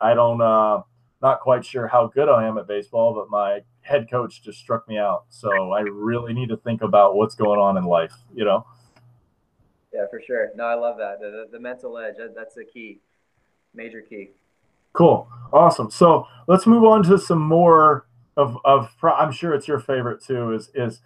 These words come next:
Speaker 1: is velocity development, some strategies and some stuff, 'cause I'm sure you get it all the time.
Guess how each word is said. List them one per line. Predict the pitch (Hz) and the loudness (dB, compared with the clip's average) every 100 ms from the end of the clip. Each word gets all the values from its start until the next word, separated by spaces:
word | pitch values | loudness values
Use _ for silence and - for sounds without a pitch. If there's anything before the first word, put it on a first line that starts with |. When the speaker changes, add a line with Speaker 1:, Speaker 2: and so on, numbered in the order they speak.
| _ _ 147 | _ _ -8
Speaker 1:
is | 120 | -8
velocity | 110 131 139 143 - 147 | -4 2 4 4 0 -8
development, | 127 123 131 131 131 120 120 120 _ | -6 -2 0 0 -2 -6 -6 -6 _
some | - 120 113 | -14 -12 -12
strategies | - 143 135 135 117 131 135 113 | -8 -2 0 -2 -4 -10 -10 -12
and | 110 | -16
some | - 113 | -16 -14
stuff, | - 127 123 | 0 0 0
'cause | 123 123 | -6 -6
I'm | 120 | -6
sure | - 143 131 | -6 -6 -4
you | 131 | -4
get | 123 120 | -4 0
it | |
all | 120 113 | 0 0
the | 123 | -4
time. | 120 | -2